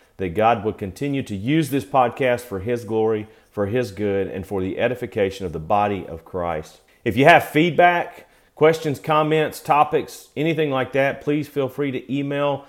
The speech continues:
sam at unshakableministries dot com. That is sam at unshakableministries dot com. And I would love to hear your feedback and to be able to interact with you guys as the audience.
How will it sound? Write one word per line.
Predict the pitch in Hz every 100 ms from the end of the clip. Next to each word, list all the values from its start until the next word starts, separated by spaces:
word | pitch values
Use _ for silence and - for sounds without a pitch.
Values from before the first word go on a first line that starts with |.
| - -
sam | - - 135 156 170 -
at | 110 -
unshakableministries | 113 135 135 - 127 131 113 110 107 123 127 - 107 80
dot | 113 113 -
com. | 110 107 110 107 - _ _ -
That | 104
is | 95 90
sam | - 110 113 123 127 -
at | 92 - -
unshakableministries | 110 120 - 113 92 101 98 104 107 - 104 101 - 85
dot | 98 101 -
com. | 101 98 95 92 _ _
And | 92
I | 98
would | 95
love | 98 104
to | 92
hear | 87 101
your | 90 85
feedback | - 98 80 95 90 - -
and | 92 90 87
to | 98
be | 85 95
able | 90 87
to | -
interact | 104 101 95 98 - 90
with | 85
you | 101 104
guys | 98 101 101 98 - - _ -
as | 107 98
the | 92 -
audience. | 104 98 85 - -